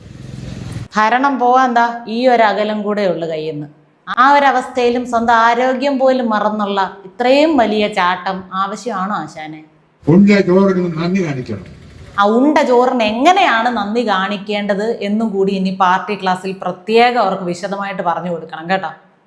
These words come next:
Speaker 1: കാരണം വൃത്തിയായിട്ട് കാല് നക്കുന്നവരെ വന്ന് വന്ന് കുറവാ പ്രസ്ഥാനത്തിൽ. ഇപ്പൊ കാല് നക്കേണ്ട വിധം വിശദമായിട്ടൊന്ന് പറഞ്ഞു കൊടുക്കാൻ രാജീവണ്ണനെ പോലെയുള്ള ബുദ്ധിജീവികളൊക്കെ ഉണ്ടല്ലോ, അവരെ കൊണ്ടൊന്ന് പറയിപ്പിക്കണം കേട്ടോ, ലളിതമായിട്ട്.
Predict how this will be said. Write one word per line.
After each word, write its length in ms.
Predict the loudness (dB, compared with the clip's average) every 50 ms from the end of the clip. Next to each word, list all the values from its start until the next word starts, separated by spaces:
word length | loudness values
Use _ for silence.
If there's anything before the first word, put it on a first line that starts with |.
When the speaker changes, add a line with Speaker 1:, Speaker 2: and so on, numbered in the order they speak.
| _ -2 0
Speaker 1:
കാരണം 300 | 0 2 2 2 2 2
വൃത്തിയായിട്ട് 640 | 0 -2 -4 -4 0 2 4 4 4 2 0 -2
കാല് 420 | -4 -2 -2 -2 0 0 0 0 0
നക്കുന്നവരെ 800 | -2 -4 -6 -8 -8 -6 -4 -2 -2 -2 -2 -4 -8 -12 -16 -20 _ _ -10 -8
വന്ന് 160 | -6 -4 -2
വന്ന് 180 | -2 -2 -2 -2
കുറവാ 380 | 0 0 2 2 2 2 0
പ്രസ്ഥാനത്തിൽ. 640 | 0 -2 -6 -12 -12 -14 -14 -14 -12 -14 -14 -18 -20 -20 _ _ _ _ _ _ _ _ _
ഇപ്പൊ 120 | -2 -2
കാല് 400 | 0 2 4 4 4 4 2 0
നക്കേണ്ട 360 | -2 -4 -4 -2 -2 -2 -2 -2
വിധം 480 | -2 -2 -4 -4 -2 -2 -2 -2 -2 -8 -14 -18 -16 -12
വിശദമായിട്ടൊന്ന് 560 | -10 -8 -6 -2 0 2 2 2 0 -2 -2 0
പറഞ്ഞു 260 | 0 0 0 0 -2
കൊടുക്കാൻ 360 | -2 -2 -2 -2 -2 0 2
രാജീവണ്ണനെ 560 | 2 2 2 0 0 -2 0 0 0 0 0
പോലെയുള്ള 400 | 0 0 -2 0 0 0 0 0
ബുദ്ധിജീവികളൊക്കെ 760 | 0 -2 -2 -2 -4 -4 -2 -2 -2 0 0 -2 -2 -2 -2
ഉണ്ടല്ലോ, 420 | -4 -2 -2 0 0 -2 -2 -4 -10 -14 -14 -10 -6
അവരെ 180 | -4 -2 -2
കൊണ്ടൊന്ന് 320 | -2 -2 -2 -4 -4 -4 -2 0
പറയിപ്പിക്കണം 580 | 0 2 0 0 -2 -4 -6 -8 -6 -6 -4
കേട്ടോ, 140 | -4 -2 -2
ലളിതമായിട്ട്. 760 | -2 0 0 0 0 0 0 0 -2 -4 -6 -8 -10 -14 -16